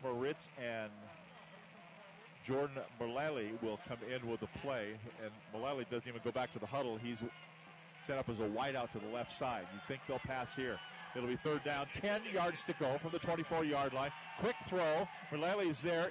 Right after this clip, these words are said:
incomplete. I'm not sure they were all on the same page on what the route was gonna be. And Jordan C is just kind of looking to the sky with his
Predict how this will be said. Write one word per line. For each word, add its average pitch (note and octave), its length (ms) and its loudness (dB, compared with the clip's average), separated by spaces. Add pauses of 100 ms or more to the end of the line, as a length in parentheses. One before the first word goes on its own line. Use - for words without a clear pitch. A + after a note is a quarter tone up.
incomplete. E3 560 0 (1400)
I'm D3+ 120 -2
not E3 160 2
sure D#3+ 180 4
they D3 120 4
were C#3+ 120 6
all D#3 160 6
on D3 60 2
the C3+ 80 -2
same D3+ 240 0
page D#3 320 2
on C3 160 2
what C3+ 140 2
the C3+ 80 4
route C#3+ 260 2
was A#2+ 180 0
gonna A#2 240 0
be. G2+ 200 -2 (920)
And B2 140 -4
Jordan D3+ 340 2
C D3+ 480 0 (1300)
is C3+ 320 2 (200)
just C#3 180 -2 (220)
kind D3 160 2
of D3 160 2
looking F3+ 260 0
to D#3 60 2
the C#3 80 2
sky D#3 320 2
with C#3+ 180 4
his C3 120 0